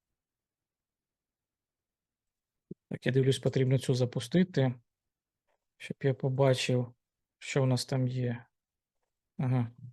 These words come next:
у нас, у нас немає там просто жодного замовлення. Щас ми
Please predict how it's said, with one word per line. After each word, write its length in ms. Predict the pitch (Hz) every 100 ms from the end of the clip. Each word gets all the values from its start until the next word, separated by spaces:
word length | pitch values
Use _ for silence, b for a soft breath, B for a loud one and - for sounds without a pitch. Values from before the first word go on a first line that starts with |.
| _ -
у 120 | 147
нас, 640 | 131 135 131 - - - _ _ _ _ _ _ _ _ _ _ _ _ _ _ _ _ _ _ _ _ _ _ _ _ _ _ _ _ _
у 40 | 139
нас 240 | 127 -
немає 420 | 135 135 135 127
там 260 | 113 143 127
просто 460 | 131 131 - 131 -
жодного 400 | 135 131 123 131
замовлення. 640 | 131 131 131 123 127 -
Щас 380 | 120 - - -
ми 140 | 123